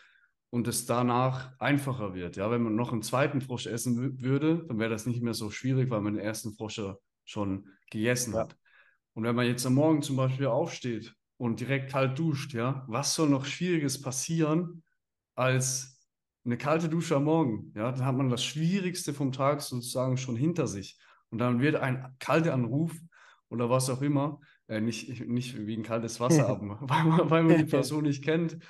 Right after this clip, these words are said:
Speaker 1: Cold Calling, Akquise, für diejenigen, die das nicht kennen, muss ich jetzt noch ergänzen. <laughs> Dann wird es auch nicht mehr so schwierig zu sein, den Hörer in die Hand zu nehmen und auf diesen grünen Button zu klicken.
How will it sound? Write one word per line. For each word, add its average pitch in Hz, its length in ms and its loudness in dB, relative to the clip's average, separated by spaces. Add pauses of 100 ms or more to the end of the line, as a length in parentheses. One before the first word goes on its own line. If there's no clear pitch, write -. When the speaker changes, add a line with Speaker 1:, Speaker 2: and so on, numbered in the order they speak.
(140)
Speaker 1:
Cold 156 340 4
Calling, 147 460 4
Akquise, 147 680 -2 (380)
für - 100 -12
diejenigen, 131 360 2
die 123 80 2
das 123 180 -2
nicht 131 200 -4
kennen, 131 220 4
muss 123 220 0
ich 131 60 -2
jetzt 127 220 0
noch 120 140 0
ergänzen. 139 640 0
<laughs> - 60 -12 (1300)
Dann 139 140 4
wird 165 140 4
es 165 120 2
auch 156 140 4
nicht 170 160 0
mehr 165 100 2
so 131 100 0
schwierig 170 400 -2
zu - 140 -8
sein, 131 260 2
den 113 160 2
Hörer 160 300 -2
in 127 80 2
die 120 100 -2
Hand 131 160 0
zu 131 120 -6
nehmen 135 240 2
und 127 160 0
auf 117 200 -2
diesen 127 460 -4
grünen 139 320 0
Button 139 300 -2
zu 123 160 -6
klicken. 90 340 -14